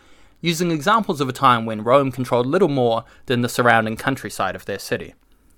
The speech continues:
It is basically the equivalent of Joe Biden announcing that the new American welfare system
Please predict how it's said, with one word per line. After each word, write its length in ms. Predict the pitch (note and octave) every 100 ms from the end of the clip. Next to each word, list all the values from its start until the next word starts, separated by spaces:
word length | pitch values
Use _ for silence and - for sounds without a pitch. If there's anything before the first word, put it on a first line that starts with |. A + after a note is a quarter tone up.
| - _ _ -
It 120 | E3+
is 80 | F#3+
basically 540 | - C4 - F#3 D#3+
the 140 | C#3 C3
equivalent 500 | B2 F3 B2+ G#2 G2+
of 120 | G#2+
Joe 220 | D3 D#3+
Biden 540 | C#3 A#2+ A#2 G2+ G2+ -
announcing 440 | C#3 B2+ B2 B2
that 160 | A#2 A#2
the 80 | A#2
new 220 | B2 D3+
American 420 | B2+ A#2+ A2+ A2+
welfare 400 | G#2+ C#3+ E3+ A#2+
system 460 | - G#2+ - G2+